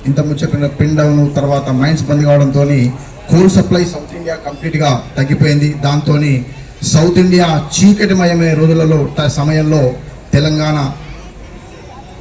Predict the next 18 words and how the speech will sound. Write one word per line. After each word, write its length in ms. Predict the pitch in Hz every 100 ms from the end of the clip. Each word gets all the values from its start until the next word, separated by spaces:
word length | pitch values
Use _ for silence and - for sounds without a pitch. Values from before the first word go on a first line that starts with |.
| - - - - - -
ప్రకటించడం 460 | 165 165 165 160
జరిగింది. 540 | 147 143 151 151 180 - - 147
ఈ 40 |
సందర్భంగా 880 | 143 147 156 151 151 147 139 - - - - - -
ఇంతకుముందు 420 | 139 156 156 147
పోషణ్ 360 | 139 - 151 151
గారు 140 | 147
చెప్పినట్టుగా 720 | 143 143 147 139 147 139 131 - - - - - -
సోనియమ్మ 360 | 156 165 160
గారికి 500 | 156 156 151 147 135 - - - - -
ఈ 100 | 147
సందర్భ 340 | 151 165 165
తరఫున 280 | - 156 165
మనం 260 | 147 143 143
నిజంగా 560 | 139 156 151 135 -
కృతజ్ఞతలు 480 | - 135 156 151 151
మరియు 220 | 147 143
తెలియాలి. 560 | 135 139 139 143 147 170